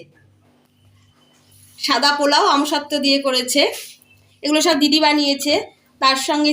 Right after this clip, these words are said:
চিকেন, আর এটা হচ্ছে ইডলি, আর এটা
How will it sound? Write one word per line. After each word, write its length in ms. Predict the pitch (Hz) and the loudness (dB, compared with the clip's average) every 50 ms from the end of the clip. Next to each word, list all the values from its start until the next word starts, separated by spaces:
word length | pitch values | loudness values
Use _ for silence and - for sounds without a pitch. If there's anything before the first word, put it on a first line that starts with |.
| 294 - | 2 0
চিকেন, 320 | 320 302 - 285 277 302 349 381 - - - - - _ _ _ _ _ _ _ 311 - - - - 214 | 0 0 2 2 2 2 2 0 -2 -8 -14 -18 -20 _ _ _ _ _ _ _ -6 -6 -6 -2 0 2
আর 100 | 220 226 226 - 269 | 2 2 0 -2 -2
এটা 180 | 269 269 320 320 320 302 | 0 0 0 2 2 0
হচ্ছে 280 | 294 285 294 - 302 285 - - 277 277 | 0 -2 -4 -4 -4 -4 0 2 2 2
ইডলি, 360 | - 220 254 285 302 339 415 381 - - - _ _ _ _ _ _ _ _ _ _ _ _ _ _ _ _ _ _ _ - - - | 2 2 0 2 4 6 4 4 2 -6 -16 _ _ _ _ _ _ _ _ _ _ _ _ _ _ _ _ _ _ _ -20 -8 -2
আর 60 | - 247 240 | 0 0 0
এটা 120 | 269 269 | 0 -2